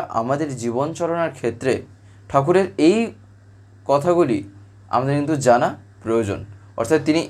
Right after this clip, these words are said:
এই বিষয় সম্বন্ধে যেসব কথা বলেছেন, আর এই বিষয় রিলেটেড যে কথাগুলি, আর তার সাথে তো পরম পূজ্যপাদ শ্রী শ্রী আচার্যদেবের কিছু কথা তো থাকবেই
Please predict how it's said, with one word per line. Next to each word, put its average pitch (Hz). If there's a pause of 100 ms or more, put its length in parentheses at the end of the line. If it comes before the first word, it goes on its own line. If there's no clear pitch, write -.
(100)
এই 165 (100)
বিষয় 165
সম্বন্ধে 143 (140)
যেসব 123 (100)
কথা 117 (100)
বলেছেন, 104 (160)
আর 123 (480)
এই 202 (160)
বিষয় 190 (240)
রিলেটেড 175
যে 139
কথাগুলি, 101 (840)
আর 185 (640)
তার 139
সাথে 220
তো 214 (100)
পরম 151
পূজ্যপাদ 165 (500)
শ্রী -
শ্রী 143 (160)
আচার্যদেবের 143 (1000)
কিছু 139 (160)
কথা 123 (320)
তো 143 (160)
থাকবেই 113